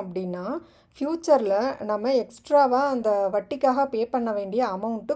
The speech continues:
குறையும். அது மட்டும் இல்லாம கடனையும் நம்மளால சீக்கிரம் அடைக்க முடியும். கடன் இல்லாம ஒரு வாழ்க்கையையும் நம்மளால வாழ முடியும். நம்மளோட சேலரி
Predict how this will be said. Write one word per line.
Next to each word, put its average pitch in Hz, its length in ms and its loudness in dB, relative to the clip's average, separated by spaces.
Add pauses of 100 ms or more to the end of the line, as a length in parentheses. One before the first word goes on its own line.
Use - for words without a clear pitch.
(120)
குறையும். 180 360 -4 (340)
அது 208 220 -2
மட்டும் 302 360 -4
இல்லாம 196 420 -4 (100)
கடனையும் 269 580 0
நம்மளால 262 520 -2
சீக்கிரம் 247 480 -2
அடைக்க 202 260 -2
முடியும். 220 460 -2 (100)
கடன் 233 340 2
இல்லாம 220 460 -2 (380)
ஒரு 226 260 2
வாழ்க்கையையும் 240 760 0
நம்மளால 202 500 0
வாழ 190 160 0 (140)
முடியும். 165 300 -6 (300)
நம்மளோட 226 440 -2 (240)
சேலரி 240 480 2